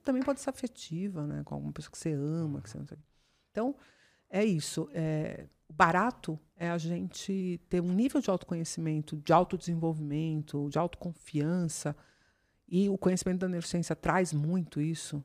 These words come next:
assim, da gente poder ter um, uma consistência naquilo que a gente pensa, naquilo que a gente faz com a gente mesmo, pra além dessas regrinhas de guru de palco, né?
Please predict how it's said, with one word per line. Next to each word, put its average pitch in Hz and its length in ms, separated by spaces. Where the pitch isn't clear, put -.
assim, 143 300
da 143 80
gente 151 280
poder 160 540
ter 165 80
um, 170 180
uma - 160
consistência 175 840
naquilo 156 320
que - 100
a 156 40
gente 151 200
pensa, 151 360
naquilo 151 200
que - 80
a 147 40
gente 151 180
faz 151 200
com - 80
a 151 40
gente 151 280
mesmo, 160 420
pra 202 160
além 202 340
dessas 214 380
regrinhas 196 480
de 190 80
guru 196 260
de 190 100
palco, 156 580
né? 135 140